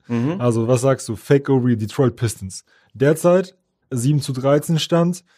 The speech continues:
Speaker 2: aus den letzten zehn Spielen auch nur drei gewonnen. Die Frage ist, sind die Detroit Pistons, sind die fake oder sind sie real und gerade nur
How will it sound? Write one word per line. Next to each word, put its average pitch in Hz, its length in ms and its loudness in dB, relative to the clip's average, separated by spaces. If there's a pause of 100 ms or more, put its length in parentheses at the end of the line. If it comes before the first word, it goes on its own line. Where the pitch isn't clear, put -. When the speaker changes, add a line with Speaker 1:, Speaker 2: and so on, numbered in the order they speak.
(160)
Speaker 2:
aus 127 200 -2
den 131 140 2
letzten 139 280 0
zehn 139 220 0
Spielen 147 340 0
auch 135 160 0
nur 143 120 0
drei 139 260 0
gewonnen. 139 540 0 (220)
Die 104 60 -16
Frage 123 520 2
ist, 131 220 -4
sind 117 80 -2
die 113 120 2
Detroit 110 340 0
Pistons, 135 480 2
sind 110 160 0
die 92 60 -8
fake 120 440 -2
oder 113 80 0
sind 113 160 0
sie 107 140 -4
real 110 320 2
und 107 160 0
gerade 110 300 0
nur 117 460 0